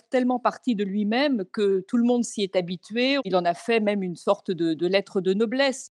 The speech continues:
On l'a toujours trouvé amusant, drôle, et finalement, le mensonge lui était toujours pardonné.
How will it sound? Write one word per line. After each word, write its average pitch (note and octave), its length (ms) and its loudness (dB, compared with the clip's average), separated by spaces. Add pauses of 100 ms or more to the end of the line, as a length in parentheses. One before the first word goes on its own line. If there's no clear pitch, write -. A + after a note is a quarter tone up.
(160)
On - 20 -2
l'a F3 120 4
toujours G3 260 -6
trouvé F#3 340 0
amusant, F#3 580 0
drôle, G3+ 440 2
et F3 60 0
finalement, F#3 400 -4
le G3 140 0
mensonge F3+ 480 -4
lui F#3 80 0
était F#3 160 -2
toujours A3+ 320 -4
pardonné. G#3 480 0